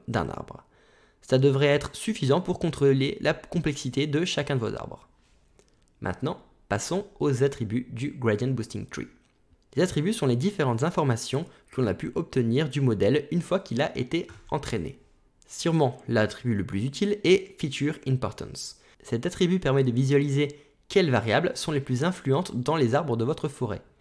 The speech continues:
Ici, nous n'avons qu'une seule variable, donc ce n'est pas forcément fou, mais vous allez voir, quand vous utilisez cet algorithme, que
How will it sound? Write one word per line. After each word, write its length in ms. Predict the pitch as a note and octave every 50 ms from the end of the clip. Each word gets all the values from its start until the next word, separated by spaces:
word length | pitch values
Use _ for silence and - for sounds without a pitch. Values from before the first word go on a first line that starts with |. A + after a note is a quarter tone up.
| - - -
Ici, 180 | C#3 C3+ - F3+
nous 40 | D#3+
n'avons 180 | D3 C#3 D3+
qu'une 140 | C#3+ - D3+
seule 120 | C3 D#3 C#3
variable, 220 | C#3+ C#3+ C#3+ C#3
donc 140 | C3 B2 B2+
ce 100 | - B2+
n'est 80 | B2 A#2+
pas 160 | - B2+ C3
forcément 540 | C3 - B2 - - - B2 A#2+ A#2+ A2+ A2+
fou, 300 | - - - F#3+ A3 - - - - - - _
mais 80 | A#2+ B2+
vous 120 | A#2+ C3+
allez 140 | E3+ F3 D#3+
voir, 340 | C3+ B2 C3+ D3+ F#3 F3+ -
quand 120 | - C#3+
vous 120 | C3 A#2+ B2
utilisez 340 | B2 - - C#3 C3+ D3 C#3
cet 140 | C3+ -
algorithme, 520 | C#3 C#3 B2+ A2+ G#2+ G#2 C#3+ E3 - A2 - - - - - _ _ _
que 280 | - - F#3 G3+ A3